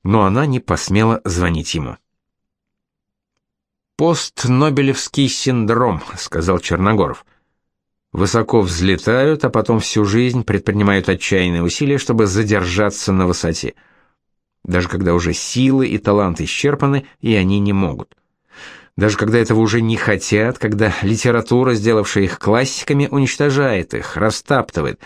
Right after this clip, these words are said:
превращая в мраморные бюсты, чтобы они больше не путались под ногами и не заслоняли дорогу другим. Да, конечно, они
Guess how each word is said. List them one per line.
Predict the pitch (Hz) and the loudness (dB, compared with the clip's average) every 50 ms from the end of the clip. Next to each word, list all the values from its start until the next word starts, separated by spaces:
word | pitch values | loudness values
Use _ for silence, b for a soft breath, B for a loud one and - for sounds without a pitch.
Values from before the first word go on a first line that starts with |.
| B B B B _ | B B B B _
превращая | - 101 95 87 87 87 - 104 98 95 87 | -2 0 2 2 2 2 2 2 2 2 2
в | 85 | 2
мраморные | 98 113 117 113 113 104 95 92 87 82 85 87 90 | 2 2 2 2 0 0 0 0 0 0 -2 -2 -2
бюсты, | 85 85 101 123 139 143 - - - 147 | -2 0 0 2 2 0 0 -2 -4 -4
чтобы | - - 127 120 123 | -2 -2 0 0 2
они | 123 123 113 | 2 2 0
больше | 123 120 - - 113 | 0 0 0 0 0
не | 113 117 107 | 0 0 -2
путались | - - 117 101 - 104 101 98 - | -2 -2 -2 0 2 2 0 0 -2
под | - - 87 82 | -2 -4 -2 -2
ногами | 82 78 73 76 85 98 107 107 110 104 B B B B _ | -2 -2 -2 0 0 0 2 2 0 -2 B B B B _
и | - 190 185 | -2 0 0
не | 160 143 127 | 2 2 2
заслоняли | 107 98 110 107 - - 85 78 85 92 98 98 98 92 | 2 0 0 -2 -2 -2 0 0 2 2 2 2 0 0
дорогу | 87 85 80 78 76 73 73 71 69 b b b _ | -2 -2 -2 -2 -4 -4 -6 -8 -8 b b b _
другим. | 101 90 92 92 90 82 71 67 64 - - _ _ _ _ _ _ _ _ _ _ b b b b b b b b b b _ _ _ _ _ _ _ _ _ | -4 -2 0 0 0 -2 -4 -6 -10 -12 -16 _ _ _ _ _ _ _ _ _ _ b b b b b b b b b b _ _ _ _ _ _ _ _ _
Да, | - 143 160 196 214 220 220 | -2 0 2 2 2 2 2
конечно, | - 208 190 165 160 170 - - - 156 135 | 0 0 0 0 0 -2 -2 -2 -2 0 0
они | 123 123 127 110 | 0 0 0 -2